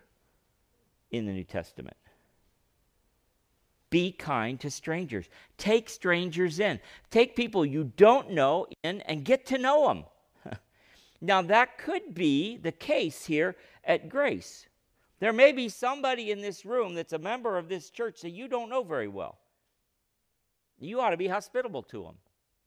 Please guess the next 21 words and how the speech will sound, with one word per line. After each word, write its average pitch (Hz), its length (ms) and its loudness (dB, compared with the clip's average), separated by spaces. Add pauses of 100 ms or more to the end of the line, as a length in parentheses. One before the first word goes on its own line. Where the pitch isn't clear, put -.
(1900)
That 156 180 0
hospi-, 156 580 0
hospitality 175 840 0
may 180 180 0
look 202 260 0
different 269 420 -2
for - 200 -6
each 170 240 -10
one 208 160 -4
of 117 160 -8
you, 71 180 -12 (800)
but 190 160 2
it's 185 160 2
a 175 80 2
way 190 380 6
of 170 180 -4
getting 220 480 -2
to 220 160 -10
know 214 220 -4
one 160 240 -6
another. 87 400 -10